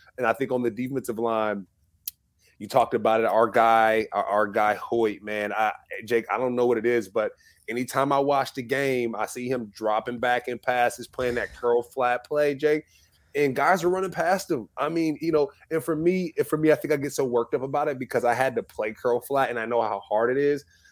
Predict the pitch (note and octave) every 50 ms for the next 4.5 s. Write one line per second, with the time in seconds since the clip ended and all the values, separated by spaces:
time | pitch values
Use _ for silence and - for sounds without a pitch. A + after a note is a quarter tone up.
0 | _ - - D3 C3+ B2+ - C3 C3 A2+ A2 G#2+ - C3+ C3+ C#3 C#3 C#3+ C#3+ A#2
1 | - B2 C#3 C3 C#3 C#3 B2 - C3 A#2 A2 C3 C#3+ D3+ C#3+ A#2+ A#2 A#2 - -
2 | B2 A#2 A2+ - B2 C#3 G3 G#3 F#3+ F3+ D#3 - - - - F#2+ - - G2 A2
3 | C#3+ - - - G3+ F#3 F#3 F3+ D#3+ B2+ D3+ F3+ - C#3+ C3+ - - - E3+ F#3
4 | F#3+ - - C3 B2+ B2 - - B2 -